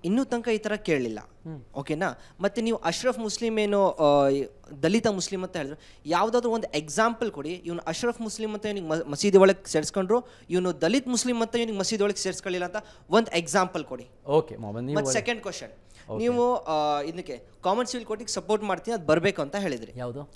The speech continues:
Speaker 1: ಕಾಮನ್ ಸಿವಿಲ್ ಕೋರ್ಟ್.
Speaker 2: ಹೌದು, ಯೂನಿಫಾರ್ಮ್,
Speaker 1: ಓಕೆನಾ?
Speaker 2: ಯೂನಿಫಾರ್ಮ್ ಸಿವಿಲ್
Speaker 1: ಯೂನಿಫಾರ್ಮ್
Speaker 2: ಕೋಡ್.
Speaker 1: ಸಿವಿಲ್ ಕೋಡ್ ಬರ್ಬೇಕಂತ ಹೇಳಿದ್ರಿ.
Speaker 2: ಹೌದು.
Speaker 1: ಗೋವಾದಲ್ಲಿ ಬಂದಿದೆ, ಅಲ್ಲೇನು ಸಮಾನತೆ ಬಂದ್ಬಿಟ್ಟಿದ್ಯಾ? ಗೋವಾದಲ್ಲಿ ಯೂನಿಫಾರ್ಮ್ ಸಿವಿಲ್ ಕೋಡ್ ಇದೆ,
Speaker 2: ಹೌದು.
Speaker 1: ಅಲ್ಲಿ ಸಮಾನತೆ ಬಂದ್ಬಿಟ್ಟಿದ್ಯಾ? ಮತ್ತೆ ನಾವು ಮೇಘಾಲಯ,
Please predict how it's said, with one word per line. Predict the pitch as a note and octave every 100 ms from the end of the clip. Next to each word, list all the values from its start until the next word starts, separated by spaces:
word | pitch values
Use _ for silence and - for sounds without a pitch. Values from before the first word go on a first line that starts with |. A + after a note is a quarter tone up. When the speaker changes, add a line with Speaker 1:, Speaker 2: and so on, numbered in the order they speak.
| -
Speaker 1:
ಕಾಮನ್ | F3+ G#3
ಸಿವಿಲ್ | G3 C#3 B2+
ಕೋರ್ಟ್. | A2 - -
Speaker 2:
ಹೌದು, | C3 A#2 A#2+
ಯೂನಿಫಾರ್ಮ್, | E3 F3 E3+ F3+
Speaker 1:
ಓಕೆನಾ? | G#3+
Speaker 2:
ಯೂನಿಫಾರ್ಮ್ | E3+ D3+ C3
ಸಿವಿಲ್ | C3
Speaker 1:
ಯೂನಿಫಾರ್ಮ್ | G#3+ - A#3+
Speaker 2:
ಕೋಡ್. | -
Speaker 1:
ಸಿವಿಲ್ | F3
ಕೋಡ್ | E3 F3
ಬರ್ಬೇಕಂತ | D3+ C3+ C#3 A#3
ಹೇಳಿದ್ರಿ. | A#3 C#3 A2+ G#2
Speaker 2:
ಹೌದು. | C3 A2 - - - -
Speaker 1:
ಗೋವಾದಲ್ಲಿ | E3+ B3+ B3+ A#3+ B3+
ಬಂದಿದೆ, | F3+ E3 C#3 C3 - - - -
ಅಲ್ಲೇನು | A3+ G3+
ಸಮಾನತೆ | F#3 F#3+ G#3 G#3
ಬಂದ್ಬಿಟ್ಟಿದ್ಯಾ? | D#3 D#3 B2+ A#2+ B2 G3+ - - - - - _ - - - - - - -
ಗೋವಾದಲ್ಲಿ | D#3 A3+ B3+ C4 C4+ G#3+
ಯೂನಿಫಾರ್ಮ್ | A#3 B3 A#3+
ಸಿವಿಲ್ | A#3 A3
ಕೋಡ್ | A3 F#3
ಇದೆ, | G#3
Speaker 2:
ಹೌದು. | C4+ A#3+
Speaker 1:
ಅಲ್ಲಿ | - G3
ಸಮಾನತೆ | G#3 G#3 A3+ A#3
ಬಂದ್ಬಿಟ್ಟಿದ್ಯಾ? | F#3+ F#3+ E3 D3+ C3 D#3+ A#3+ - - -
ಮತ್ತೆ | A3 B3+
ನಾವು | A#3 A#3 A#3+ D3+
ಮೇಘಾಲಯ, | D#3 F3 A3+ A3